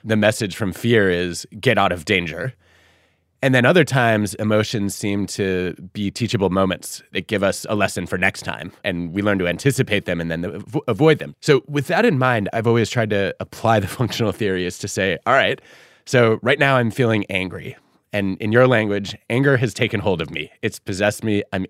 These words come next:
in it." The best way for me to get out of it is to say, "What is the message that anger is sending me? It's sending me a message that somebody is mistreating me. And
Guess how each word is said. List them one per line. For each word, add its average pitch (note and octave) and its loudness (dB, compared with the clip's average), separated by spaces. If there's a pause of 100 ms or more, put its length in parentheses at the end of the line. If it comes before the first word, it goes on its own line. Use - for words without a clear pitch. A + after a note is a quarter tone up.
in G#2+ -4
it." - -16 (680)
The A#2+ 0
best E3+ 2
way F#3 6
for D#3 2
me C3+ 4
to B2 2
get G2+ 0
out E3 2
of G#2 2
it - -12 (120)
is A#2 -6
to B2 -8
say, A2 -2 (320)
"What B2 0
is E3 2
the D3 0
message D3+ -2
that G#2 -2
anger F#2 -2
is E2+ -8
sending F2 -12
me? E2+ -12
It's A2+ -10
sending F#3 2
me D#3+ 4
a B2 4
message A#2 0
that F2+ -4 (320)
somebody D3 4
is A#2 4
mistreating F#2+ -4
me. - -16 (640)
And F#2+ 2